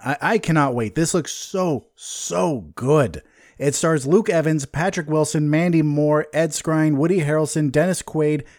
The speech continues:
Darren Criss, Nick Jonas, so two musicians in this, Aaron Eckhart, and this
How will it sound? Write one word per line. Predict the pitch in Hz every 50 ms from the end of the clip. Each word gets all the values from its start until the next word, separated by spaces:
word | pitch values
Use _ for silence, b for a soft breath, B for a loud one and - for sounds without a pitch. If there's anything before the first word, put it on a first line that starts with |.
| b b -
Darren | 98 143 160 190 196 190 180
Criss, | - - - 160 151 151 151 - - - - _ _
Nick | 131 151 180 - -
Jonas, | 127 139 175 175 160 151 147 -
so | - 143
two | 120 - 170 226 285
musicians | 294 262 196 127 127 113 101 - 110 107 117 127 - - _ _
in | - 127 117 110
this, | 117 127 131 - - b b b b b b b b
Aaron | - 160 185 196 185 170
Eckhart, | 165 156 - - 165 156 156 156 151 151 - - - _ _ _ -
and | - 185 196 196 185 170 - - - _ _ _ _ - 147
this | 143 165 202 233 226 - - - -